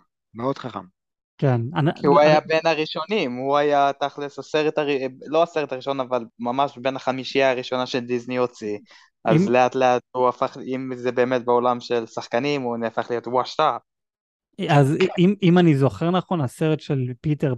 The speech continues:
Speaker 2: פן המקורי יצא באלף תשע מאות חמישים ושלוש. ועוד פעם, בעולם הזה, זה לא, זה לא כאילו, "אני פיטר פן, זה,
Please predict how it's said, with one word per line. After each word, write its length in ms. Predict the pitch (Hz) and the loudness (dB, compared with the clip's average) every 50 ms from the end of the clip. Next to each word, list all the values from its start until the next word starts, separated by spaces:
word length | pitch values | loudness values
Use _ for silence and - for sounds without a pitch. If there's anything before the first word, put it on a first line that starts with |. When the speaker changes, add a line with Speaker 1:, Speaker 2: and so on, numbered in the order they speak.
| - | -4
Speaker 2:
פן 280 | - 151 131 139 160 175 151 | -2 -2 -2 0 -2 -4 -4
המקורי 760 | 147 143 123 123 - - - 147 127 117 120 123 156 185 175 | -6 -4 -4 -6 -6 -6 -6 -6 -6 -4 -2 -2 -2 -2 -4
יצא 300 | 165 143 127 - - 147 | -6 -8 -8 -4 -4 -4
באלף 580 | 143 135 143 - - - 165 151 151 151 151 143 _ _ _ | -4 -4 -6 -8 -6 -4 -2 0 0 0 -2 -2 _ _ _
תשע 180 | - - 160 147 | -10 -8 -6 -6
מאות 220 | 143 147 143 - | -4 -4 -6 -6
חמישים 440 | - - 143 127 120 117 - 156 139 131 | -6 -6 -6 -4 -4 -2 -2 -2 -2 -2
ושלוש. 640 | 120 - - 131 127 123 120 107 - - - _ _ _ _ _ _ _ _ _ _ _ _ _ _ _ _ _ _ _ _ _ _ - | -2 -4 -4 -4 -2 -2 -2 -4 -6 -12 -20 _ _ _ _ _ _ _ _ _ _ _ _ _ _ _ _ _ _ _ _ _ _ -6
ועוד 460 | - 131 139 160 165 170 165 151 151 - | 0 2 2 2 2 4 4 4 4 6
פעם, 200 | 160 135 127 117 | 4 4 4 4
בעולם 400 | 123 123 127 139 156 165 170 165 | 4 6 6 8 8 8 8 6
הזה, 380 | 165 160 170 190 190 185 180 165 | 4 4 6 4 4 4 4 2
זה 160 | 135 127 135 | 0 0 0
לא, 160 | 127 143 151 151 151 165 143 | 2 2 2 2 0 -2 -2
זה 140 | 120 131 | -2 0
לא 120 | 131 143 143 - | 0 0 0 0
כאילו, 260 | 170 160 147 165 160 | -2 -2 -2 -2 -2
"אני 160 | 139 143 143 | -2 -2 -2
פיטר 280 | 135 - 143 - 156 135 131 | -4 -4 -6 -6 -6 -8 -6
פן, 260 | - 151 147 139 131 | -6 -4 -4 -4 -4
זה, 160 | 123 123 139 | -4 -4 -4